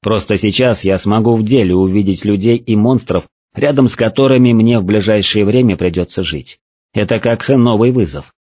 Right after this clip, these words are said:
И одновременно разрез жизни находки в миниатюре.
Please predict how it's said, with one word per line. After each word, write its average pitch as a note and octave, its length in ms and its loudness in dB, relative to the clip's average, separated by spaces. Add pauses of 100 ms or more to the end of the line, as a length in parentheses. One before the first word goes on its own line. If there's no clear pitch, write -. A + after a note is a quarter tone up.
(200)
И - 80 0
одновременно B2 840 2
разрез G#2+ 460 2
жизни G#2 480 0
находки A#2 640 0
в F2 80 -4
миниатюре. D#2+ 840 -4